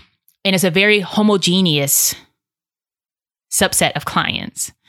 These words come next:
And now, if we're going to not only expand our knowledge, but expand our cultural awareness, we have to listen and, and not take offense to it and not feel threatened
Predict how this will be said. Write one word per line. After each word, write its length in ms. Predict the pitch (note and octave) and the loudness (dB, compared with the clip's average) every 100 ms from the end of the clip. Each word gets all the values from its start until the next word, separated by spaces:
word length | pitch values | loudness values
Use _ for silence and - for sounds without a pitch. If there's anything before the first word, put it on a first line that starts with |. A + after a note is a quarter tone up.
| - - - | -20 -20 -8
And 140 | F3+ F3 | -2 2
now, 360 | F3 G3 D#3+ D3 | 2 2 2 0
if 120 | - | 0
we're 120 | F3+ | 0
going 240 | G3+ G3 F3 | 2 2 2
to 60 | |
not 200 | E3+ E3+ | 0 0
only 260 | E3+ E3 - | 0 0 -2
expand 520 | D3+ - E3+ E3 D#3+ | -2 -2 0 0 0
our 140 | D3 C#3+ | -2 0
knowledge, 440 | D3 D#3 D3+ - | 0 2 0 -2
but 140 | D#3 - | -4 -4
expand 420 | D3 D#3+ D#3+ D3+ | -4 -2 0 -2
our 80 | D3 | -2
cultural 360 | E3 D3+ C#3+ | -4 -2 -2
awareness, 840 | C#3+ D#3 D#3+ D3+ C#3 D3+ - - - _ _ _ _ _ _ _ _ _ _ _ F3+ | -2 0 0 0 -2 -4 -4 -6 -8 _ _ _ _ _ _ _ _ _ _ _ -2
we 100 | F3+ | 0
have 180 | F#3 | 0
to 100 | D#3 | -2
listen 480 | C#3+ D3+ F#3 D3 C#3+ - _ _ _ _ | -2 -2 -2 -4 -6 -10 _ _ _ _
and, 160 | F#3 F#3 | -2 2
and 140 | F#3+ | 2
not 200 | F3+ G3 - | 2 0 0
take 180 | G3+ | -2
offense 400 | E3 - F#3 - - | -2 -2 -2 0 0
to 180 | G3+ | 2
it 220 | G3 F#3+ - | 2 0 0
and 120 | E3 | 0
not 200 | E3+ - | 0 -2
feel 200 | - E3 | 0 -2
threatened 680 | D3+ E3+ E3 - F#3+ G3 - | 0 0 -2 0 0 0 -4